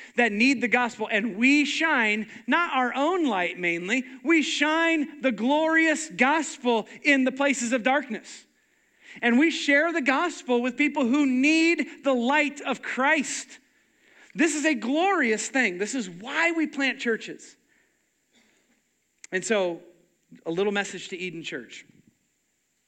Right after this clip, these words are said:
If you're here and you're a part of Eden Church, I just want to encourage you. You are a part of something amazing. And you're going into North Des Moines, which is probably the easiest place to plant a church in the world, right? Amen?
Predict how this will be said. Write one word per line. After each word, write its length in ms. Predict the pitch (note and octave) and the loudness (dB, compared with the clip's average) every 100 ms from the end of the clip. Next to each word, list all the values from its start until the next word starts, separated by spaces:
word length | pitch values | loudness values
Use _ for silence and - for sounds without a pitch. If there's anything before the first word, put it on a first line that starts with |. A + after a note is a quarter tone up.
| - | -10
If 120 | D3+ | 0
you're 140 | A3+ | 2
here 220 | G3+ A3 G#3 | 4 2 2
and 100 | F#3+ | -4
you're 100 | F3+ | -8
a 40 | |
part 320 | F3+ F#3+ F#3 | -8 -6 -6
of 120 | F3 | -6
Eden 280 | G3 F3+ F3 | -8 -8 -8
Church, 520 | - D3 C3+ - - - _ _ _ _ _ _ - | -10 -10 -10 -10 -14 -18 _ _ _ _ _ _ -10
I 60 | |
just 200 | E3 G#3 | -6 -6
want 140 | G#3+ G3+ | -4 -4
to 120 | E3 | -4
encourage 600 | D#3+ - G3 F#3+ E3+ B2+ | -8 -8 -4 -2 -2 -6
you. 120 | A2 - _ _ _ _ _ _ _ _ _ | -16 -20 _ _ _ _ _ _ _ _ _
You 220 | D#3+ G3 | -4 0
are 80 | G#3 | 0
a 40 | F#3 | -2
part 280 | G#3 G3+ | -4 -4
of 80 | F3+ | -4
something 640 | - G3+ F#3+ F#3 E3+ D3 - - | -8 -8 -6 -6 -6 -8 -16 -12
amazing. 560 | D#3+ D#3+ D#3+ D#3 - _ _ _ _ _ _ _ - - - | -4 -2 -2 -8 -18 _ _ _ _ _ _ _ -20 -20 -12
And 120 | E3+ | -4
you're 120 | F3 | -2
going 240 | F3+ G#3 G#3 | 0 0 -2
into 220 | G3+ G3+ | -4 -4
North 400 | F#3 F#3+ G3 - | -4 -4 -4 -8
Des 80 | F#3 | -10
Moines, 400 | F3 D#3+ A#2+ G2+ _ _ _ - | -8 -8 -10 -14 _ _ _ -8
which 140 | F#3 | -6
is 120 | E3+ | -8
probably 320 | - F#3+ F#3+ | -4 -2 0
the 160 | F3 F3 G3 | -2 -4 -2
easiest 380 | G3 E3+ F#3+ - | -4 -2 -4 -4
place 180 | F#3 - | -6 -6
to 80 | E3 | -8
plant 220 | F#3 E3+ | -6 -6
a 40 | |
church 280 | C#3+ E3+ D#3 | -4 -6 -6
in 80 | E3+ | -8
the 60 | |
world, 340 | D3 D3+ C3+ B2+ | -6 -6 -6 -2
right? 240 | D#3 F#3 - - | -2 -2 -6 -10
Amen? 280 | E3+ F3 | -6 -6